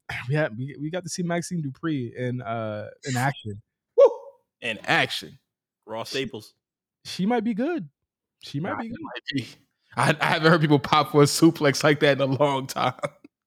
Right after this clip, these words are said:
Speaker 1: She, she might be good. I, I, <sighs> me from two years ago, me, probably me from a year ago would, uh,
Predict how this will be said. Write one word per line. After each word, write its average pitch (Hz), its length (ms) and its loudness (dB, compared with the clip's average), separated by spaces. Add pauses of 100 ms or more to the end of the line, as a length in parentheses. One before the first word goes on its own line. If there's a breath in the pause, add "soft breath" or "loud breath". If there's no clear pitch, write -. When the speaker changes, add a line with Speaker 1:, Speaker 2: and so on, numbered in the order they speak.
(180)
Speaker 1:
She, - 240 -16
she 165 220 -8
might 180 200 -4
be 185 120 -10
good. 165 280 2
I, 170 180 4 (2000 loud breath)
I, - 60 -20 (100)
<sighs> - 80 -18 (100)
me 220 220 6
from 233 180 -2
two 220 140 0
years 180 240 2
ago, 170 180 2
me, 170 160 0
probably 302 280 -2
me 247 80 0
from 220 140 -2
a 180 40 0
year 170 180 2
ago 120 340 -2 (260)
would, 139 360 -2
uh, 120 600 -6